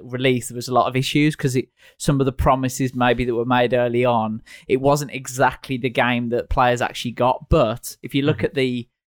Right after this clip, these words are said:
Speaker 1: development of the game over time and what it is now, I suppose for games like Cyberpunk and No Man's Sky, it's not as,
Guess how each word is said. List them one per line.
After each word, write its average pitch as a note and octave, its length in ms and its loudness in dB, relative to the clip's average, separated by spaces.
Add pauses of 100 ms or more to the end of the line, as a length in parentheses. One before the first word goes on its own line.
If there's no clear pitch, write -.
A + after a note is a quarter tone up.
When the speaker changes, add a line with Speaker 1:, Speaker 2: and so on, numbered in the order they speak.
Speaker 1:
development C3 560 2
of A2+ 140 -8
the C3+ 60 0
game B2 340 0
over B2 200 2
time B2 460 2
and A#2 140 -6
what C3+ 180 2
it F2+ 80 0
is B2+ 160 -4
now, A#2+ 640 -2 (420)
I D#3 80 -4
suppose D#3+ 560 2
for E3 300 2
games D3 340 -2
like B2+ 120 -4
Cyberpunk C3 580 0
and C3 100 0
No C3 140 2
Man's B2+ 320 -2
Sky, G#2 580 0 (680)
it's - 320 0
not D#3 420 2 (100)
as, C#3+ 160 0